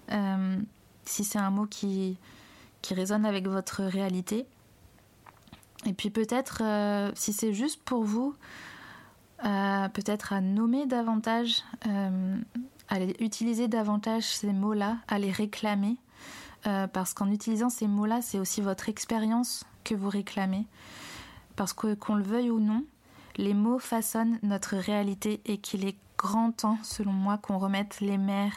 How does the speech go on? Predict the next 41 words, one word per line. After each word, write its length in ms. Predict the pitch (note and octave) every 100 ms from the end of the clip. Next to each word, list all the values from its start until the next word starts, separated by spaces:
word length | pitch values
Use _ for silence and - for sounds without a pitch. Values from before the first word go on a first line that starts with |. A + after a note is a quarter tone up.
| G3
les 180 | G3 F#3+
pères, 440 | - G#3 G3+ G#3
les 120 | F#3+ F#3+
parents 460 | - G#3+ G#3 A3 - - - - -
au 120 | G#3
centre 420 | G3+ B3 B3 -
de 80 | F#3+
cette 300 | F3+ F#3+ -
grande 380 | - G#3 A#3 A3
expérience 640 | G#3+ - G#3 G3+ G#3 G#3
qu'est 120 | -
celle 280 | G3 - F#3+
du 120 | F#3
devenir 400 | F3+ F#3+ F#3 F#3
parent. 300 | - F#3 F3+ - - - - - - - - - -
Et 140 | G#3 G3+
enfin, 280 | G3+ B3
parce 200 | A#3 G3+
que 100 | -
nommer 560 | G3+ G3+ A3 G#3+ A3 B3+ - - - - - -
que 100 | G#3
c'est 240 | G#3 G3+
une 100 | G3+
transformation 800 | - G#3+ G#3 A3 G#3+ G#3 A#3 A3+ -
identitaire, 640 | G#3+ A3+ - G#3+ A#3+ B3
ça 160 | - G#3
nous 200 | F#3+ G3+
invite 300 | G#3 C4 C4
aussi 340 | A3+ - A#3+ -
à 120 | G3
reconnaître 540 | G3+ G#3 G#3+ G#3 - -
que 100 | G#3
ça 200 | G3+ G3
nécessite 600 | F#3+ - G3+ G#3+ G#3 F#3
du 120 | F#3
soutien 540 | - A#3 - G3+ A3 - - - - - - G#3+
et 80 |
qu'il 200 | G3+ G3
est 80 | F#3+
grand 340 | G3 G3 A#3+ B3
temps, 280 | G3+ F#3+